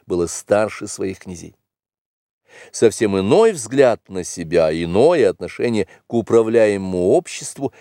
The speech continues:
усвояли под влиянием колонизации князья Верхневолжской Руси. Здесь,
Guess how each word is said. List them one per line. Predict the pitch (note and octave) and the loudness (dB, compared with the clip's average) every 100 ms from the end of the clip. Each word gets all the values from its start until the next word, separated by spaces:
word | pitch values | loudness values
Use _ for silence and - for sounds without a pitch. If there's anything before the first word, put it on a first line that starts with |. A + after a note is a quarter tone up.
| - | -20
усвояли | - A#2 A2+ - A2 A#2+ G3 B3 A#3 A3+ | -8 -4 -4 2 4 6 4 2 0 -4
под | - F#3 | -2 -4
влиянием | F3+ F#3 F#3 F3+ F3 E3 | -4 0 0 2 -4 -6
колонизации | D#3 D#3 D3 B2+ C3+ - B2 A#2 _ _ | -6 -4 -2 2 0 0 -6 -6 _ _
князья | - G2 E2+ D#2+ F#2+ C3+ | -8 -6 -6 -2 2 2
Верхневолжской | G#2+ G#2+ A#2 - A2 G2 G2 - - D2+ | 2 0 0 -2 -6 0 0 -2 -10 -14
Руси. | - - _ _ _ _ _ _ _ _ _ _ | -14 -18 _ _ _ _ _ _ _ _ _ _
Здесь, | G#2 F#2 A2 D#3+ A#2+ - - | -16 -12 2 4 4 0 -14